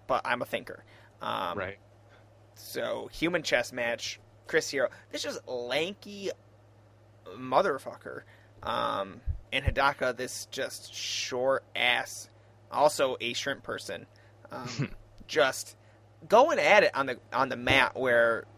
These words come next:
Speaker 1: a lot of this strength advantage is nullified. Um, and then the match continues to progress to its natural end as things heat up and Hiromu gets kind of into his striking roots,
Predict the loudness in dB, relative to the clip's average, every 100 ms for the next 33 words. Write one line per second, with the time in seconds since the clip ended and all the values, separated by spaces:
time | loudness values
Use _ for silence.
0 | -20 -8 -2 4 6 6 2 -6 -10 -14
1 | -20 -10 -4 -4 -2 -4 -4 -6 -8 -6
2 | -4 -2 -2 -4 -6 -6 0 0 0 -4
3 | -4 -8 -16 -20 -20 -20 -12 -4 -2 0
4 | -2 -6 -10 -12 -12 -12 -18 -20 -20 -20
5 | -20 -20 -20 -20 -20 -20 -20 -2 0 2
6 | 2 2 0 0 -2 -10 -18 -16 -12 -6
7 | -6 -4 -6 -8 -4 -4 -4 -4 0 0
8 | 0 -4 -4 2 2 2 0 -2 0 -2
9 | -2 -4 -6 -4 -8 -10 -16 -10 -6 4
10 | 6 6 2 -8 -6 -6 -10 -14 -4 -2
11 | -2 -4 -8 -18 -20 -6 -6 -6 -6 -4
12 | -4 -6 -10 -10 -12 -14 -12 -8 -2 0
13 | 0 -2 -10 -6 -6 -6 -8 -10 -10